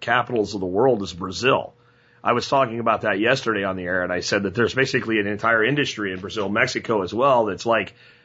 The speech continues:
how to get people back once they've been cat-, kidnapped. You know, like, there's a, like, a protocol to deal with kidnappers. When there's a,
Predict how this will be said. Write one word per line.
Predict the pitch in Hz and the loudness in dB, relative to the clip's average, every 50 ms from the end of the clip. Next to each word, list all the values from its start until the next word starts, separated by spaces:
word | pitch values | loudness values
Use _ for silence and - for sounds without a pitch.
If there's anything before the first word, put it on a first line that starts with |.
| _ | _
how | - 143 143 147 | -2 0 2 2
to | 156 | 2
get | 143 135 143 131 - | 2 2 0 0 0
people | - 160 135 127 123 | -4 -4 -2 -2 -4
back | 107 101 117 117 117 120 120 - - | -2 0 0 2 2 2 0 -6 -10
once | - 120 117 107 | -10 -10 -10 -8
they've | - 123 113 101 | -8 -8 -8 -6
been | 110 101 | -8 -10
cat-, | 98 - 117 120 120 - - | -4 0 0 0 0 0 -2
kidnapped. | - 131 131 123 110 95 90 82 - - | -2 -2 -2 0 -2 -6 -6 -10 -12 -8
You | 110 101 | -8 -4
know, | 92 92 92 | -4 -2 -2
like, | 95 98 98 95 85 - - - - - | 0 0 -2 -2 -2 -6 -14 -18 -6 0
there's | 123 131 117 | 0 2 2
a, | 127 104 98 - - | 0 -4 -4 -2 0
like, | 127 123 | 0 2
a | 107 98 | 0 0
protocol | - - 143 147 143 135 - 107 101 95 | 0 2 4 4 4 2 0 0 -2 -2
to | 92 95 | -2 -2
deal | 107 113 101 | -2 0 -2
with | 92 - | -2 0
kidnappers. | - 131 123 123 113 101 87 - 90 87 | 0 0 0 2 0 0 0 -2 -6 -4
When | 107 131 139 | 0 2 4
there's | 147 151 139 123 | 4 4 4 4
a, | 131 117 98 - | 4 4 2 2